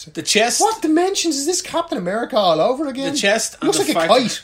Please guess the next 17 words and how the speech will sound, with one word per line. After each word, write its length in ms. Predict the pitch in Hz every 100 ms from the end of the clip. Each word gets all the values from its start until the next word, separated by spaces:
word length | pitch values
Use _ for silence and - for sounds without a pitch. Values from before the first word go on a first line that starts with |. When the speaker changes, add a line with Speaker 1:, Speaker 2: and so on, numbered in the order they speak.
| -
Speaker 1:
how 120 | 170
he 80 | 156
Speaker 2:
with 80 | 131
feet. 60 |
Speaker 1:
holds, 440 | 156 160 147 135 -
yeah, 260 | 147 156 - - -
how 140 | 170
he 100 | 175
holds 560 | 156 165 156 156 135 -
the, 180 | - 127
the, 200 | 117 123
the 100 | 127
swords, 640 | - 131 131 127 - - 151
Speaker 2:
Oh, 80 |
yeah. 180 | 151 143
Speaker 1:
the 60 | 143
katanas, 480 | 151 135 131 123